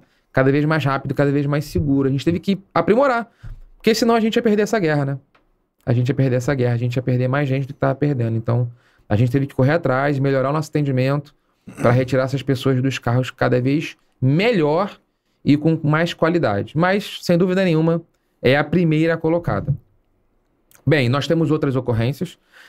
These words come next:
É, a segunda que a gente tem campeão re-, corresponde ao trabalho das nossas ambulâncias. São os chamados eventos clínicos. O que que significa isso?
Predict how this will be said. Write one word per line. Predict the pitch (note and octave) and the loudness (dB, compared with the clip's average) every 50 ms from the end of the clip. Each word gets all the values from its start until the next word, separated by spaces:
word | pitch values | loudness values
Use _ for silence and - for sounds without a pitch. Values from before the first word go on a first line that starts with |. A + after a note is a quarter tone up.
| _ - - | _ -10 -2
É, | - A2 A#2 A#2 A#2+ A#2+ | 0 2 2 2 2 2
a | A#2+ C3 | 0 0
segunda | C3 - - D#3 C3+ C3 C#3+ D3+ D3+ D3+ C#3+ | 0 0 0 0 2 2 0 0 0 0 -2
que | - C#3 | -2 -2
a | |
gente | B2 B2+ C3+ C3+ - - C#3 C3+ B2+ B2+ A#2+ A2+ G#2+ G#2 - _ _ _ _ _ _ _ | -2 -2 -2 -4 -2 -2 0 0 2 2 0 0 -2 -4 -8 _ _ _ _ _ _ _
tem | - B2 B2 B2+ B2+ A#2+ | 2 2 2 2 0 0
campeão | A#2+ - - D#3+ E3 F#3+ F#3 F#3 - F3 D3+ C3 C3+ C#3+ D#3 E3 E3 - _ _ _ _ _ _ _ _ _ _ _ _ _ _ _ _ _ | 0 0 0 2 2 0 -2 -2 0 0 2 2 0 0 -2 -2 -4 -8 _ _ _ _ _ _ _ _ _ _ _ _ _ _ _ _ _
re-, | - A#2+ B2 - - - | -2 -2 -2 -2 -2 0
corresponde | - F3 E3+ G3 F#3+ - - - - C#3+ D#3 D#3+ D#3+ D#3 | 2 2 4 2 2 -2 -2 0 0 2 2 2 2 2
ao | E3 E3 | 0 0
trabalho | D#3+ E3 D3+ C#3 C3 C3+ C#3 C#3+ | 0 0 -2 0 0 -2 -2 0
das | C#3 C#3+ C3+ | 0 -2 -2
nossas | C#3 B2+ C3+ C3 C#3+ | -2 -4 -2 -2 0
ambulâncias. | D3 D3+ D3+ C#3 A#2 G#2+ G#2+ G#2+ - - _ - - _ _ _ _ _ _ _ _ _ _ _ _ _ _ _ _ _ | 0 2 0 0 0 -2 -6 -8 -12 -20 _ -20 -20 _ _ _ _ _ _ _ _ _ _ _ _ _ _ _ _ _
São | - - - A#2 | -6 -2 0 0
os | A#2+ | 2
chamados | - C3 A#2+ B2 B2+ C3 B2+ A#2+ | 2 0 0 0 0 0 0 0
eventos | C3 B2 A#2+ - A2+ - D3 - - | -2 -2 -2 -4 -4 -4 -6 -6 -8
clínicos. | - _ - D3 D3 D3+ C#3+ C3 A#2+ A#2+ B2 - - - - - - - _ _ _ _ _ _ _ _ _ _ _ _ _ _ _ _ - - - - | -12 _ 0 2 2 4 2 0 -2 -6 -8 -12 -12 -12 -14 -18 -20 -20 _ _ _ _ _ _ _ _ _ _ _ _ _ _ _ _ -20 -20 -20 -18
O | _ | _
que | - F3 | -4 -2
que | E3 | 0
significa | D#3 E3+ F3 F3 F3 F3 E3+ F3+ E3+ | 0 0 0 0 0 0 0 2 2
isso? | C#3+ B2 G#2+ - - A#2+ | 2 0 -2 -4 -6 -10